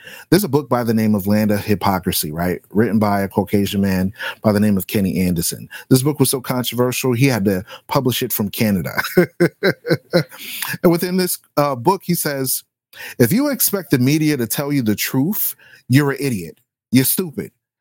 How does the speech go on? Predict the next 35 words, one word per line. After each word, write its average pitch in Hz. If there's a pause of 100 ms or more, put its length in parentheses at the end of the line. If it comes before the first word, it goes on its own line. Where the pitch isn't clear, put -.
(120)
And 156
this 208
was 175
coming 165
from 143 (320)
a 123
congressman 156 (240)
of 123
the 127
United 123
States 165
government 117 (320)
that 127
worked 151
hand 190
in 170
hand 185 (260)
with 170
the, 139
the 156
media 175
teams 151
of, 120 (360)
uh, 120
ver-, 120
I, 92
I 104
don't 117
wanna 117
name 123
their 123
names, 110 (220)
various 180
news 139
corporations 113